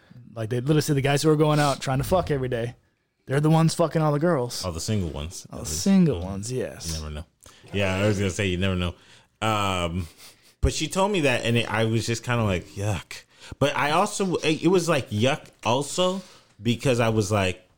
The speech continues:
Speaker 2: I kinda feel like I don't wanna know about you with other people.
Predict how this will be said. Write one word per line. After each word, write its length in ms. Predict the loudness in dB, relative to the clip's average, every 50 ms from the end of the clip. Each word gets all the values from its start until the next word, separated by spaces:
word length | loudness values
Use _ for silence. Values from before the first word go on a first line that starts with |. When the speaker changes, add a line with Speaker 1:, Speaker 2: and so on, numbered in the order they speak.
| _ -10 -8
Speaker 2:
I 260 | -8 -6 -4 -6 -6
kinda 240 | -4 -2 -2 -2 -2
feel 240 | -4 -2 -2 0 0
like 280 | 2 2 0 0 -2 -6 -12 -20 _ _ _ _ _ _ _ _ _ _ _ _ _ _ _ _ _ -2
I 120 | 0 2
don't 140 | 2 2 2
wanna 160 | 2 0 0 0
know 240 | -2 0 0 0
about 340 | 0 0 -2 -4 -4 -8 -12
you 60 | -14 -12
with 120 | -12 -12 -12
other 160 | -14 -16 -16
people. 240 | _ -20 -20 -20 _